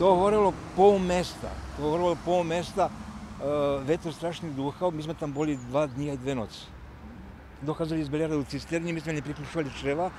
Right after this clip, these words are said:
a sme hasili. Celý snop šušťa, horí, a ako vetro dúcha prehodí do, do susedov. Aj tak redom, to je pol Maradžíka horelo. Potom sme vyvážali aj statok koňov, amo tam, ale sa nemohlo,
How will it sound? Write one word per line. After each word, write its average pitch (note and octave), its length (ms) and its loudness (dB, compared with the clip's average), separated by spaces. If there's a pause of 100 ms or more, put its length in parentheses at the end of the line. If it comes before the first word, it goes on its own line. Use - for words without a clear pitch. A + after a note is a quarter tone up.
(240)
a - 80 -6
sme E3 160 -2
hasili. E3 480 0 (320)
Celý G3 180 2
snop G3 380 0
šušťa, F#3 480 -2 (560)
horí, E3+ 400 6 (580)
a D#3+ 160 6
ako F#3+ 160 2
vetro G#3 240 4
dúcha G#3+ 320 6
prehodí G#3+ 400 2
do, G#3+ 80 6
do G#3+ 160 4
susedov. G3 480 2 (560)
Aj D#3+ 160 0
tak F#3 160 6
redom, F#3 320 2
to D#3+ 80 -2
je D#3+ 160 -2
pol G3 160 2
Maradžíka F3 400 -4
horelo. D3+ 320 -2 (960)
Potom D#3+ 240 -4
sme E3 160 0 (240)
vyvážali D3+ 560 -2
aj B2 80 -10
statok B2+ 320 -4 (160)
koňov, C3 320 -4
amo B2 160 -8
tam, A#2+ 240 -10
ale A2+ 320 -8
sa C#3+ 160 -10
nemohlo, E3 480 -4